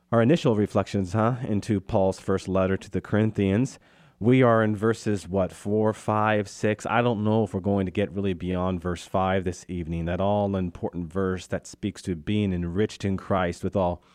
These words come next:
speech and knowledge. This is gonna afford us the opportunity to really reflect into the importance of what we say, especially within the context of gossip and also knowledge, how important it is that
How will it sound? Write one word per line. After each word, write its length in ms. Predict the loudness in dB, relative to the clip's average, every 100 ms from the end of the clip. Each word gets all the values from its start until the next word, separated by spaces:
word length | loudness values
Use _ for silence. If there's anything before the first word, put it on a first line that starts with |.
| _ _
speech 480 | -16 -4 0 0 0
and 200 | -2 0
knowledge. 460 | 0 0 0 -2
This 180 | -4 -4
is 120 | -6
gonna 280 | -2 -2 -2 -6 _ _ _ _ _ _ -4
afford 380 | -4 2 4 4
us 160 | 2
the 160 | 2 2
opportunity 880 | 2 2 -4 0 0 2 0 -2 -4
to 460 | -2 0 2 0 -4 _ _ _ _ -2
really 300 | 4 6 6
reflect 600 | 4 0 -4 2 2 4
into 160 | 0 2
the 160 | 2
importance 500 | 2 0 -2 -2 -4 -2
of 280 | -2 -2 -4
what 300 | 0 2 2
we 160 | 0 -2
say, 480 | -2 -2 -2 -2 -8 -8
especially 580 | -8 -6 0 0 2 2
within 220 | 2 2
the 80 | 0
context 680 | -2 -2 -2 -2 -4 -6 -8
of 260 | -6 -6 -10 _ _ _ _ -14 -4
gossip 480 | 0 2 2 -2 0
and 160 | -2 -2
also 540 | -2 -2 0 0 0 -6 -20 _ -4
knowledge, 680 | 2 2 2 -2 -10 -16 -16
how 300 | -6 0 2
important 500 | 2 -2 -2 -2 0
it 20 | 2
is 200 | 0 0
that 180 | -6